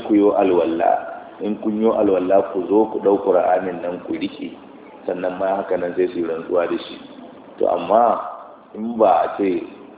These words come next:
an riƙe wato ba a jin tsoro, dalilin wannan sai sa aka ce to yanzu tun da haka ne sai ku zo ku amsa ku riƙe, amma in ba haka ba Qur'ani ko an riƙe ko ba a riƙe ba,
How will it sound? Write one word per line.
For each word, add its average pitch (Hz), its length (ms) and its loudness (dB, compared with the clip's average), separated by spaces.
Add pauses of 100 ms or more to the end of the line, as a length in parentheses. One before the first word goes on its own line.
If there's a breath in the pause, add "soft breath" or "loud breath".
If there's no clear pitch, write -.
(140)
an 101 240 0
riƙe 107 320 0
wato 85 260 -2
ba 85 220 4
a 85 80 2
jin 80 200 -4
tsoro, 76 280 -6
dalilin 87 480 -2
wannan 87 360 -2
sai 90 200 -2
sa 82 240 0
aka - 160 -8
ce 87 160 -4
to 85 160 -4
yanzu 82 260 -6
tun 98 160 -6
da 92 140 -4
haka - 180 -6
ne 110 220 -2 (320)
sai 92 160 2
ku 85 160 -4
zo 104 160 4
ku 110 80 2
amsa 85 400 -2
ku 92 80 -6
riƙe, 78 320 -4
amma 92 240 -2
in 104 140 -2
ba 95 80 2 (100)
haka 90 160 -4
ba 87 160 0
Qur'ani 87 480 -2 (200)
ko 98 280 0
an 101 240 0
riƙe 82 400 -8
ko 104 180 4
ba 98 220 2
a 85 80 -2
riƙe 85 340 -6
ba, 78 140 -4